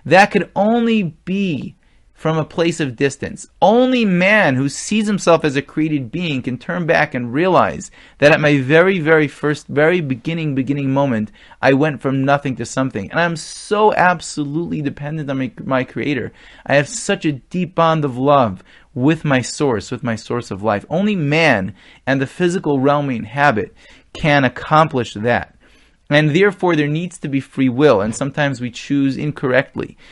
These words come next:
There needs to be distant, distance from the source of goodness, the good, the source of life. And so therefore sometimes there's deficiency, which leads rise, which, which leaves room for suffering. But the purpose of all that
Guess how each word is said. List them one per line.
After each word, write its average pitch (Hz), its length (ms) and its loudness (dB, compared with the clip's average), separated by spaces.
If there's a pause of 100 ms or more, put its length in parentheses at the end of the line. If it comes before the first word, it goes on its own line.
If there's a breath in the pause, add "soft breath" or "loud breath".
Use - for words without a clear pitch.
(100)
There - 100 0
needs 180 220 -2
to 190 60 -4
be 165 140 -4
distant, 175 640 -2 (180)
distance 175 480 2
from 131 240 -4
the 120 80 -4
source 156 400 -2
of 123 160 -8
goodness, 151 360 0
the 123 100 -4
good, 131 280 -2
the 127 220 -6
source 151 420 -2
of 127 120 -6
life. 135 340 4 (300 loud breath)
And 139 120 0
so 151 140 4
therefore 151 280 2
sometimes 151 460 0
there's 135 180 0
deficiency, - 760 -6 (280 loud breath)
which 135 220 -2
leads 135 320 0 (100)
rise, 127 520 4 (220)
which, 131 240 -4
which 131 260 -2
leaves 127 720 -2
room 139 520 0
for - 180 -6
suffering. - 580 -2
But 139 180 -4
the 139 80 -2
purpose 240 540 -2
of 190 120 -2
all 185 160 0
that 208 360 2